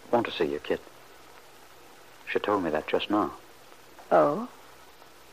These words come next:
Speaker 2: Still, I'm not surprised. It's natural for her to feel that way.
Speaker 1: In any event, I'll get in touch with my lawyer tomorrow. We'll arrange everything right away.
Speaker 2: Good. The sooner the better.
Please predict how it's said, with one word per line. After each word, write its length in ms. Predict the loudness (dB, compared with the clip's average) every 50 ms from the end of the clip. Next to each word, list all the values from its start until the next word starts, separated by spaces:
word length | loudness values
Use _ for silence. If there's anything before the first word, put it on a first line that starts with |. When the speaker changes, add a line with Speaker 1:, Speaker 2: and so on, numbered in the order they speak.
| -20 -20 -20 -20 -20 -20 -20 -20 -20 -20 -20 -20 -20 -20 -6 2
Speaker 2:
Still, 260 | 4 4 6 6 6
I'm 140 | 6 6 6
not 180 | 4 2 2
surprised. 640 | 0 0 4 4 4 4 2 0 -4 -8 -10 -12 -16 -16 -16 -18 -20 -20 -20 -20 -20 -20 -20 -20 -16 -10 -6
It's 220 | -6 -6 -4 0 2
natural 400 | 4 4 4 4 4 2 2 2
for 200 | 4 4 4 6
her 100 | 4 2
to 80 | 2
feel 200 | 0 2 2 2
that 180 | 2 2 0 0
way. 260 | -2 -2 -2 -6 -8 -12 -18 -20 -20 -20 -20 -20 -20 -20 -20 -20 -20 -20 -20 -20 -20 -20 -20 -20 -16 -4 2
Speaker 1:
In 120 | 4 6 6
any 140 | 8 8 8
event, 280 | 8 8 6 6 6
I'll 400 | 8 8 8 8 6 6 4 4 0 -8 -20 -14 -2 4
get 120 | 4 6 6
in 100 | 4 2
touch 200 | 0 0 2 2
with 140 | 0 2
my 120 | 2 2 4
lawyer 300 | 6 6 8 8 6 6
tomorrow. 400 | 4 2 2 4 4 4 2 0 -4 -16 -20 -20 -20 -20 -20 -20 -20 -20 -20 -20 -20 -20 -20 -20 -14 -4 2
We'll 160 | 4 6 6
arrange 440 | 6 6 4 2 0 -2 -2 -4 -8 -12 -14 -18 -20 -20 -20 -20 -20 -20 -10 -2 0
everything 320 | 2 2 2 2 0 0
right 160 | 0 0 0 2
away. 240 | 2 0 0 -2 -6 -8 -4 2
Speaker 2:
Good. 260 | 4 6 6 6 6 4
The 100 | 2 4
sooner 260 | 4 4 4 4 4
the 80 | 4
better. 320 | 4 2 2 2 0 -4